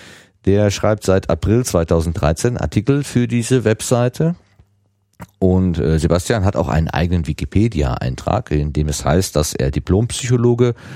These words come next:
Journalist, Science-Slammer, Autor und nicht zuletzt auch selber Podcaster ist. Man kann ihn zum Beispiel hören im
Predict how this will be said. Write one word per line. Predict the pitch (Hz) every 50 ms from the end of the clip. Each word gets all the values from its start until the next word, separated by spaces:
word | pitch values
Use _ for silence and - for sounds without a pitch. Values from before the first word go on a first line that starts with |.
| - - - - _
Journalist, | - - 107 101 92 85 87 117 143 - - - - - - - - - -
Science-Slammer, | - - - 85 90 98 98 - - - 85 87 87 90 90 87 82 -
Autor | - 87 110 135 - - 147 135 127 -
und | - 110 139 156 - -
nicht | 139 98 -
zuletzt | - - 80 90 98 98 - - -
auch | - 73 80 92 -
selber | - - - 78 87 90 90 85 78 - -
Podcaster | - 82 85 - - - - - 64 60 58 - - - 64 - -
ist. | - - - - - - - - _ _ _ _ _ _ _ _ _ _ _
Man | 73 78
kann | - 104 113 120 -
ihn | - 92 101 110 104
zum | 95 - -
Beispiel | 85 90 92 - - - 71 71
hören | 80 90 110 117 117 -
im | - 73 76 73